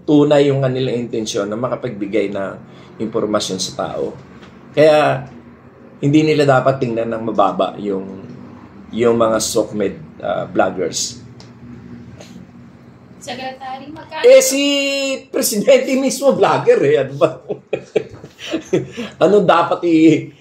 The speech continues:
Speaker 1: ah, bakit ninyo titingnan ng, ah,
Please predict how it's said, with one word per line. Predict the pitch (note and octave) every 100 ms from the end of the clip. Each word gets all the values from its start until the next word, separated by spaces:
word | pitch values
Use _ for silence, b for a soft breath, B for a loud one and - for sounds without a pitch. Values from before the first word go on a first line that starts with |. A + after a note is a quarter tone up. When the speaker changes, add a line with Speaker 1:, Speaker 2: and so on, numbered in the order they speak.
| B B _
Speaker 1:
ah, | C#3 C#3+
bakit | C3+ - D3 G#3 G#3
ninyo | - E3 E3 C#3+
titingnan | C#3+ D3 C#3 C#3+ C#3
ng, | C3+ C3 B2
ah, | A#2+ A2+ G#2+ G2+ G2